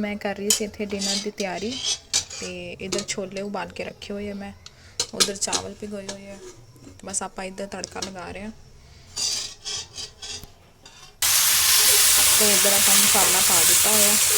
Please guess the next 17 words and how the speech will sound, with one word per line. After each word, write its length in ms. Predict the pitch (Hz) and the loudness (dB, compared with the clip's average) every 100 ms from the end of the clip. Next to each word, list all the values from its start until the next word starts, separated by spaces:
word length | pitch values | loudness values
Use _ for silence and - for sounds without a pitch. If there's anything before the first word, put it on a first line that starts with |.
| - | 4
अदरक, 280 | 180 180 190 - | 2 2 2 2
प्याज, 200 | 180 180 | 2 2
लहसुन 260 | 175 - 180 - | 2 2 2 2
वाला। 180 | 190 233 - - - - - - - - - | 2 2 2 2 2 2 2 2 2 0 0
तो 1120 | 170 156 156 - - - - - - - 208 | 0 0 0 0 -2 -2 -2 -2 -2 0 0
उधर, 260 | 190 202 190 | 0 0 2
उधर 120 | 190 | 2
भी 160 | 208 226 | 2 0
सो 100 | 202 - | -2 -2
के 120 | 208 | -2
उठ 140 | 190 202 | -2 -2
गया, 120 | 196 202 | -2 -2
देखो। 280 | 196 202 202 - - - - - - - - - - 339 - - 214 | -2 -4 -6 -6 -6 -6 -8 -8 -8 -8 -6 -6 -4 -2 -2 -2 -2
बस 180 | 214 220 | -2 0
आप 120 | 208 208 | -2 0
इधर 260 | 202 202 214 | 0 0 0
सब्जी 360 | 208 196 208 | -2 -2 -2